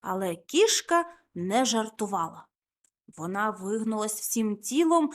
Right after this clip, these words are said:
підняла хвоста, випустила кігті і притьом кинулась на півня. Той розгубився від несподіванки, а кішка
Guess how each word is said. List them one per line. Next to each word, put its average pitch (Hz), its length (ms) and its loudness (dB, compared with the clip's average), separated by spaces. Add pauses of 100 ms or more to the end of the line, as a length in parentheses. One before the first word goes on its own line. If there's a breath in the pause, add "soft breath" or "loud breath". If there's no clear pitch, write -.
(200 loud breath)
підняла 226 520 4
хвоста, 233 680 6 (260 loud breath)
випустила 214 800 0
кігті - 720 0
і 349 420 2 (320)
притьом 294 640 4
кинулась 240 680 2
на 220 140 0
півня. 226 480 -4 (520)
Той 294 220 -6
розгубився 277 680 -2
від 220 160 -6
несподіванки, 233 920 -4 (380)
а 185 200 -16
кішка 269 480 0